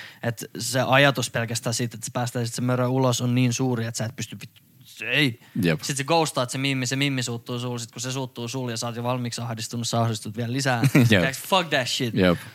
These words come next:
Speaker 1: Sanot vaan suoraan silleen, että hei, mä tykkään susta
Speaker 2: Jep.
Speaker 1: nyt, mut mä en oo varma, tykkääks mä susta enää joskus, tai en mä tiedä. Mua
Speaker 2: Jep.
Speaker 1: vähän ahdistaa tällä
Speaker 2: Ja fuck
Speaker 1: hetkellä.
Speaker 2: that, ihan sama, voidaanko me nyt, tiiäks,
Speaker 1: Niin.
Speaker 2: olla tälleen käsi kädessä, että sekin on niinku tavallaan vittu jees.
Speaker 1: Juu.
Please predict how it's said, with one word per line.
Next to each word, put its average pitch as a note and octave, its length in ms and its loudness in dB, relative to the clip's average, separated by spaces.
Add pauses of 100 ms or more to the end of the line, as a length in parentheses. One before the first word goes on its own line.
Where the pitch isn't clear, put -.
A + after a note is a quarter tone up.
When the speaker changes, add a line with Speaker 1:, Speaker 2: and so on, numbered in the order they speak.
Speaker 1:
Sanot G#3+ 300 6
vaan G3+ 140 8
suoraan E3+ 360 8
silleen, C#3+ 160 6
että C3+ 120 4
hei, F3 240 10
mä D#3 160 6
tykkään D3+ 500 6
susta B2+ 440 0
Speaker 2:
Jep. F#2 240 4
Speaker 1:
nyt, F3+ 380 4 (340)
mut D3+ 140 4
mä F3 140 6
en E3 80 2
oo D3 120 4
varma, E3+ 320 6
tykkääks C#3 440 0
mä D3+ 100 -2
susta D3+ 260 -2
enää D#3+ 200 4
joskus, F3 480 2 (160)
tai D#3 160 4
en D#3 100 2
mä D3 100 0
tiedä. B2+ 400 2 (200)
Mua G2+ 100 6
Speaker 2:
Jep. C3+ 80 2
Speaker 1:
vähän F#3 240 4
ahdistaa C3 520 2
tällä D3 200 8
Speaker 2:
Ja A#2+ 40 8
fuck E3+ 200 8
Speaker 1:
hetkellä. D#3 220 8
Speaker 2:
that, C#3+ 120 10
ihan C#3+ 220 6
sama, C3 300 8
voidaanko B2 300 6
me A#2+ 60 6
nyt, C3 320 4
tiiäks, F#2+ 280 0
Speaker 1:
Niin. F#3+ 240 4
Speaker 2:
olla F#2 120 2
tälleen F2+ 420 0
käsi E2+ 220 -2
kädessä, E2 300 0
että - 80 -4
sekin G2 200 4
on E2 60 0
niinku D2+ 160 -4
tavallaan D2+ 300 -4
vittu - 200 -6
jees. - 360 -4
Speaker 1:
Juu. A#2+ 240 -2